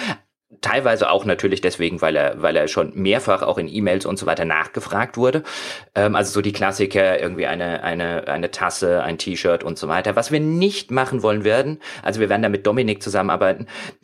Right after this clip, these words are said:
ähm, wir haben kein Interesse daran, glaube ich, dass wir die Leute zu wandelnden Litfaßsäulen machen. Also ich hab,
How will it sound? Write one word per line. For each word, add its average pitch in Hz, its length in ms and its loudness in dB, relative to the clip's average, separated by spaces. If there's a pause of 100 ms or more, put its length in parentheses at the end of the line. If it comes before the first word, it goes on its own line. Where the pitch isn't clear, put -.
(120)
ähm, 104 320 2
wir 101 280 0
haben 104 280 2
kein 107 300 -2
Interesse 101 480 0
daran, 90 320 2
glaube 85 380 2
ich, 78 120 -4
dass - 180 -2
wir 90 80 -4
die 90 80 -2
Leute 82 320 2
zu 80 160 -6
wandelnden 82 440 -4
Litfaßsäulen 76 720 0
machen. 64 260 -4
Also - 160 -2
ich - 160 -4
hab, - 240 -4